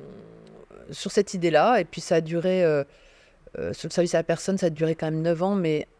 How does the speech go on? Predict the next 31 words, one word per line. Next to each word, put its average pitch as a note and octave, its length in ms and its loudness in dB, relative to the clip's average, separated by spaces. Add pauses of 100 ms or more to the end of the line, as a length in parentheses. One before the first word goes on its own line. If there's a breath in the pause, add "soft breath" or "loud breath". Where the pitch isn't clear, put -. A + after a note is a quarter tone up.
(120)
entre-temps, F#3+ 500 -2
j'ai D#3 200 -4
quand E3 120 -6
même D#3 140 -2
recréé E3+ 480 -4
aussi E3+ 340 -6
Jour E3 140 0
de - 60 -8
printemps E3 500 -6
conciergerie D#3+ 500 -4
parce - 220 -8
que D3 200 -2 (600 loud breath)
j'avais E3 240 0
aussi E3 240 -6
ce, D3 680 -2
voilà, A3 220 -4
cette - 180 -8
envie E3 180 -2
de - 60 -14
créer F3 220 -6
du D#3+ 100 -8
service E3+ 300 -4
dans E3 80 -4
les D#3 100 -4
entreprises, F#3+ 680 -2
de, D3+ 220 -4 (460 soft breath)
de D#3+ 100 -8
fidéliser E3 460 -4
les D#3+ 260 0
collaborateurs, F3 960 0
euh, D3+ 200 -4